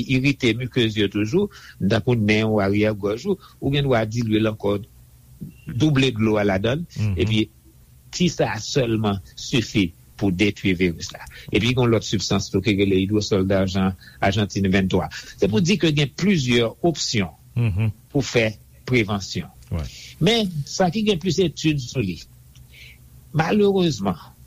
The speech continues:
Speaker 1: l'O-, l'O M S, ni l'O M S, ni F D A,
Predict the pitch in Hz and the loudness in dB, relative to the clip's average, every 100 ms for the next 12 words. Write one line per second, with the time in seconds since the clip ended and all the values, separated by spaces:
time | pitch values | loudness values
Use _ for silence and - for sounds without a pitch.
0 | - - - - 127 175 208 - - 190 | -20 -20 -20 -4 2 4 2 0 0 2
1 | 196 185 165 160 160 147 - - - - | 2 2 2 0 0 -4 -12 -20 -20 -20
2 | - - - - 123 139 170 226 196 170 | -20 -20 -20 -2 0 2 2 2 4 4
3 | 139 92 107 - - - - - - - | 2 2 -2 -4 -12 -20 -20 -20 -20 -20
4 | - - - 110 113 175 240 190 151 127 | -20 -20 -10 -2 2 2 2 2 0 2
5 | 131 135 98 | 2 2 2